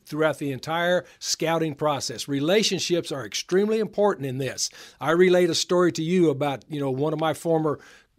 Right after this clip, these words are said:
uh, coaches, you know, that, that I had, that had a player at Texas Tech out in West Texas, where I still got a lot of connections.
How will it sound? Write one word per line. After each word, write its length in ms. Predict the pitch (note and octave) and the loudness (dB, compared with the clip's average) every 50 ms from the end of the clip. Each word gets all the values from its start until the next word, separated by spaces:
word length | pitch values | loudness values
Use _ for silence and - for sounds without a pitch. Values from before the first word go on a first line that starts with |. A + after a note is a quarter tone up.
| _ - | _ -6
uh, 200 | - C#3 C3+ C3 | -4 -4 -4 -4
coaches, 680 | - - - E3+ F3 E3 - - B2 F#2 - - - - - | -2 2 4 4 4 4 0 -4 -6 -4 -6 -8 -8 -6 -4
you 120 | C#3+ C#3 | -4 -4
know, 220 | C3 B2+ B2+ B2+ | -2 -2 -4 -6
that, 340 | A#2+ B2+ D3 D3+ C#3+ - A#2 | -6 -6 -6 -6 -6 -6 -6
that 160 | C3 D3 C#3 | -6 -4 -4
I 220 | D3 D3 E3 E3+ D3+ | -2 0 0 0 0
had, 380 | A#2+ B2+ A#2+ A2 F#2+ F#2 - _ - - _ _ | 0 -2 -2 -4 -8 -14 -18 _ -20 -20 _ _
that 160 | - C3+ A#2 | -8 -6 -4
had 160 | - C#3+ C#3 C#3 | -2 -2 -2 -2
a 80 | B2+ | -2
player 480 | - - - C#3+ C#3+ C3 B2 A#2 G#2+ - | -4 -2 0 2 2 2 2 0 -4 -10
at 160 | - A#2+ - | -16 -14 -6
Texas 400 | - D#3+ D3+ C#3+ - - C#3 - | 0 0 0 0 0 -4 -4 -4
Tech 300 | - - E3 D3+ C#3 - | 0 2 2 2 2 -2
out 160 | D3 C3+ B2+ - | -4 -6 -6 -6
in 60 | C3 | -4
West 280 | C3+ D3 C#3+ C3+ - | -2 -2 -2 -2 0
Texas, 480 | - E3 E3 D#3+ E3 - A#2+ A2+ - - | 0 2 2 2 0 -4 -8 -8 -8 -8
where 100 | C3 B2 | -8 -8
I 40 | A#2 | -8
still 240 | A2+ - - D3+ C3+ | -10 -8 -8 -8 -6
got 180 | C3+ C3+ C3 | -6 -6 -6
a 40 | B2+ | -6
lot 180 | C3 C3 B2+ B2 | -6 -8 -8 -10
of 60 | - | -10
connections. 600 | - B2+ B2+ C3+ B2+ - - - A2+ G2+ - | -10 -8 -6 -6 -6 -6 -8 -10 -10 -12 -14